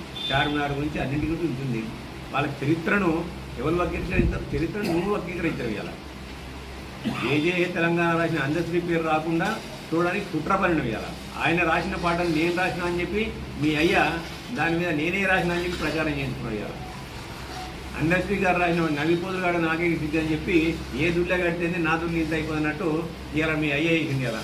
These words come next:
అందశ్రీ గారు రచించిన పాటను నేను రాసిన అని చెప్పి ప్రచారం చేసుకుంటే కూడా నవ్వుకుంటా కూర్చున్నాడు. నేను రాయాలని చెప్పాలి ఇవాళ, ఎందుకంటే ఆ పాట నిజంగా కూడా జాతీయ ఇప్పుడు రాష్ట్ర గీతంగా చేస్తే ఆయన దొంగతనం బయటపడతానని చెప్పి దాన్ని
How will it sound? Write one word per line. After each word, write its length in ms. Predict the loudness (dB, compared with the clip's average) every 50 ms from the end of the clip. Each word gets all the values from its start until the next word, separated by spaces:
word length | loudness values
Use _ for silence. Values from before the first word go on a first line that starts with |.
| -6 -6
అందశ్రీ 340 | -4 -4 -4 -2 -2 -2 0
గారు 180 | 0 0 0 0
రచించిన 300 | 0 0 0 0 0 -2
పాటను 440 | -2 0 2 2 4 4 4 4 2 0 0 -2 -6 -8 -8 -8 -6 -2
నేను 280 | 0 2 4 4 6
రాసిన 320 | 6 4 4 4 2 0 0
అని 140 | 0 -2
చెప్పి 120 | -2 -2 -2
ప్రచారం 380 | -2 -2 0 0 0 0 0 0 0
చేసుకుంటే 280 | 0 0 -2 0 0
కూడా 240 | 0 2 2 2 2 2 2 0 -2 -2 0
నవ్వుకుంటా 320 | 0 0 0 0 0 0
కూర్చున్నాడు. 400 | -2 0 0 0 0 0 0 2 2
నేను 120 | 2 2 2
రాయాలని 360 | 2 2 2 0 0 0 0 0
చెప్పాలి 260 | 0 0 0 0 0
ఇవాళ, 160 | 0 -2 -2 -4 -4 -4 -4 -6 -6 -8 -8 -8 -8 -8 -8 -8 -8 -8 -8 -6 -4
ఎందుకంటే 340 | -2 0 2 2 2 4 4
ఆ 100 | 2 2 2
పాట 140 | 2 2 2 2
నిజంగా 300 | 2 2 0 0 0 0
కూడా 180 | 0 0 0
జాతీయ 400 | 0 2 0 2 2 2 2 0
ఇప్పుడు 160 | 0 0 0
రాష్ట్ర 280 | 0 0 0 0 0 -2
గీతంగా 320 | -2 0 -2 -2 -2 0 0 0
చేస్తే 260 | 0 0 0 2 2 4 4 2 0 -2 -4 -6 -8 -6 -2 0
ఆయన 140 | 2 2 2 2 0
దొంగతనం 380 | 0 0 0 0 0 0 2
బయటపడతానని 580 | 2 2 2 4 2 2 2 2 2 2 2 0
చెప్పి 140 | 0 -2 -2
దాన్ని 220 | -2 -2 -2 -2